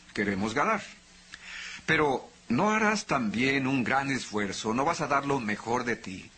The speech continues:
¿Esa no sería otra meta? Sí, sí. Y si logras dar lo mejor de ti, alcanzas una meta, aunque no ganes, ¿verdad?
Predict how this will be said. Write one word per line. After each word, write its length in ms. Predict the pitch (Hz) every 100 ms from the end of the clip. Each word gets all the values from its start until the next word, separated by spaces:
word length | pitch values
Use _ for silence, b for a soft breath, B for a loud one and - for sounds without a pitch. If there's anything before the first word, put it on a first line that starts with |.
| B B B
¿Esa 200 | - 180
no 80 | 175
sería 380 | 175 156 160 135
otra 240 | 143 123
meta? 400 | 104 95 - 107 - - - B B B B B B - -
Sí, 520 | 135 117 139 269 - - - -
sí. 380 | - 104 120 - B B B B B
Y 80 | 165
si 160 | 160
logras 520 | 175 277 254 208 143
dar 240 | 120 156 156
lo 120 | 127
mejor 440 | 104 92 143 180
de 100 | 127
ti, 400 | 104 113 127 123 -
alcanzas 720 | 123 - - 165 165 160 147
una 220 | 143 120
meta, 560 | 98 95 - 110 110 -
aunque 380 | - 110 117 113
no 180 | 104 107
ganes, 500 | 165 190 107 80 -
¿verdad? 380 | 85 80 117